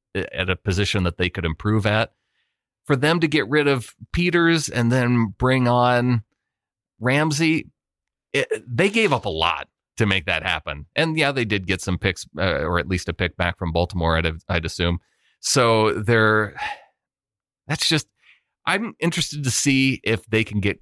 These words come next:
Ramsey under contract now, because if they didn't have a contract in place as part of this deal, they're gonna have a hard time,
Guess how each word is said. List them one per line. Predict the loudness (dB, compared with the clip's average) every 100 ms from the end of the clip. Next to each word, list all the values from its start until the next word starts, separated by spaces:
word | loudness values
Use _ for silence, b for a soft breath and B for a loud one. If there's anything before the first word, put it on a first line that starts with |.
| -4
Ramsey | -2 -2 -4
under | -6
contract | -6 -2 -2 -2 -6 -2
now, | -2 -2 -4 -8 _ -14 -4
because | -4 0 -2 0
if | -4
they | 0 0 0
didn't | -2 -4 -2
have | -2 -2
a |
contract | -2 0 0 0 -4 -4
in | -6
place | -2 -2 -2 -6
as |
part | -6 0 0
of | 2
this | -2 -2
deal, | 0 2 0 -2 _ _ _ _ _ -8
they're | -2
gonna | 0
have | 0 0
a |
hard | 0 0 0
time, | 0 0 -2 -6